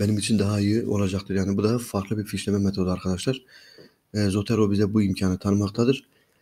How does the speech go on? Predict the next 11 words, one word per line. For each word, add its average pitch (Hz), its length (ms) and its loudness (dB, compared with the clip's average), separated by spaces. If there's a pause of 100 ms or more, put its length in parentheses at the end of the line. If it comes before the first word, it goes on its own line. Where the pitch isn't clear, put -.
(260)
E, 95 300 2
artık 107 340 -2
her 110 60 4
şeyi 110 220 0
dijital 107 360 0
ortama 98 320 4
aktarıyoruz 95 440 -4
ve 107 100 2
dijital 98 280 -2
ortamda 92 360 0
gerçekleştiriyoruz. - 840 -6